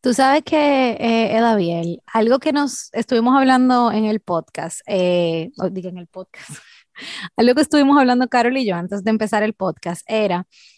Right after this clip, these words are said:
que tú tienes, o sea, bueno, todos los ilustradores o narradores visuales, como te gusta que te digan, eh, tienen su identidad, o sea,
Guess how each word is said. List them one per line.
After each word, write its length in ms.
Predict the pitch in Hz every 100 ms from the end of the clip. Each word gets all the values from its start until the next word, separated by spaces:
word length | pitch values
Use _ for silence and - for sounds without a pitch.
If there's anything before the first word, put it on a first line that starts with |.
| _ _
que 100 | 247
tú 120 | 294
tienes, 420 | 269 220 185 185 -
o 40 | 233
sea, 140 | 233
bueno, 220 | 208 208
todos 260 | 196 240 262
los 160 | 320 -
ilustradores 920 | 285 262 - 254 214 175 165 175 -
o 380 | 190 180 175 175
narradores 520 | 190 185 185 180 202
visuales, 600 | 220 226 165 151 151 165
como 320 | - 165 156 156
te 120 | 170
gusta 220 | 165 196
que 80 | 196
te 100 | 208
digan, 380 | 156 151 160 185 _ _ _ _ _ _ - -
eh, 400 | 220 202 196 185 - - -
tienen 240 | - 247 285
su 100 | 294
identidad, 540 | 247 240 214 302 349
o 80 | 202
sea, 480 | 190 185 175 170